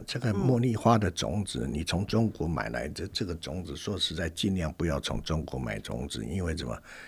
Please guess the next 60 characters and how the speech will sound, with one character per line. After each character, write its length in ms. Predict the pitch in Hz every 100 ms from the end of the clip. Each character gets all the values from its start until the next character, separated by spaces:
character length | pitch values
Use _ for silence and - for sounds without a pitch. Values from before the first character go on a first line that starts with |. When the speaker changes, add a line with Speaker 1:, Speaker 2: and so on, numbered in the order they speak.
| - -
Speaker 1:
你 120 | 92
会 180 | 80 90
破 300 | - - 78
坏 240 | - 82
了 100 | 60
这 180 | - -
个， 240 | 69 62 - - - - -
这 160 | - 98
个 140 | 82
美 260 | 78 73 65
国 220 | - 78
这 160 | 78 -
个 80 | 85
地 160 | 76
方， 320 | 80 87 82 - -
尤 200 | 98 110
其 160 | -
是 160 | 76 87
加 340 | 80 - 87 78
州 240 | - 90
这 100 | -
个 140 | 76 73
地 240 | 76 -
方 180 | - -
啊， 200 | 50 - - - - - -
Speaker 2:
嗯。 80 | 190
Speaker 1:
加 220 | 196 90
州 180 | 87 87
这 140 | -
个 80 | 80
地 180 | - 78
方 240 | - 67 - - - _ -
特 260 | - 82
别 220 | - 60
要 160 | 64 60
注 280 | - 62 55
意， 160 | 53 -
因 160 | - 85
为 100 | 82
它 180 | - 95
是， 140 | -
Speaker 2:
嗯 100 | -
哼。 200 | - 101 - - -
Speaker 1:
呃， 200 | 82 57
农 320 | 60 71 73
业 220 | 95 76 -
大 200 | - -
州 220 | - 58 53
啊。 120 | - -
如 160 | 110 117
果 180 | 95
说 160 | 87 104
Speaker 2:
是。 220 | - -
Speaker 1:
加 160 | 107 101
州 200 | - 104
这 140 | -
个 60 | 95
农 280 | 71 76 101
业 200 | 92 78
啊， 240 | 53 -